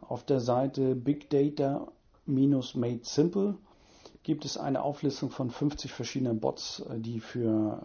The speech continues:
Recherchen eingesetzt werden können. Was sie taugen, kann ich, äh, jetzt an der Stelle noch nicht sagen.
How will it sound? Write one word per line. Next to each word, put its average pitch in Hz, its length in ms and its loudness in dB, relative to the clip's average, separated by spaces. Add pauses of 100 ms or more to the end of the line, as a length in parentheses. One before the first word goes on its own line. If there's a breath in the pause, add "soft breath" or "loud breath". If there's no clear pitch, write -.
Recherchen 117 440 -2
eingesetzt 95 580 -6
werden 98 220 -4
können. 87 240 -10 (540 loud breath)
Was - 180 -4
sie 110 100 -4
taugen, 139 320 6
kann 127 180 0
ich, - 240 -6
äh, 117 460 0
jetzt 113 260 -4
an 110 120 -6
der 107 120 0
Stelle 107 300 -4
noch 101 120 -6
nicht 151 180 2
sagen. 143 340 2